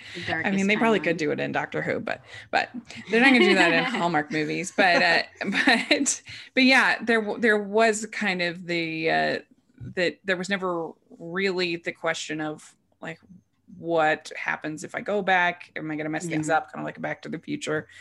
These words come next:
Speaker 2: kind of situation. Uh, but I really thought it was fun when she's, like, showing him about cell phones and he's like, "What is happening here?" And that was funny. Learning about the internet was funny.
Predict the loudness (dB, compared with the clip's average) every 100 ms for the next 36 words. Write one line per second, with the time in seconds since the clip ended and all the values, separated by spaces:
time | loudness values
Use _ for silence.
0 | -20 -12 -4 -4 -4 -6 -6 -4 -4 -4
1 | -4 -4 -4 -12 -20 -20 -10 -8 -8 -14
2 | -20 _ 4 6 4 0 -6 -4 0 2
3 | 2 4 4 4 2 0 0 -4 -2 0
4 | 0 -2 -6 -6 -6 -6 -8 -8 -6 -6
5 | -4 -6 -6 -4 -4 -4 -6 -6 -6 -6
6 | -4 -4 -6 -8 -8 -10 -12 -8 -4 -2
7 | -2 -4 -4 -4 -4 -6 -6 -6 -4 -2
8 | 0 0 0 0 0 0 -4 -8 -4 -2
9 | -2 -4 -6 -6 -4 -6 -6 -8 -6 -6
10 | -4 -8 -6 -6 -4 -2 -2 -2 -6 -14
11 | -8 -6 -6 -6 -8 -10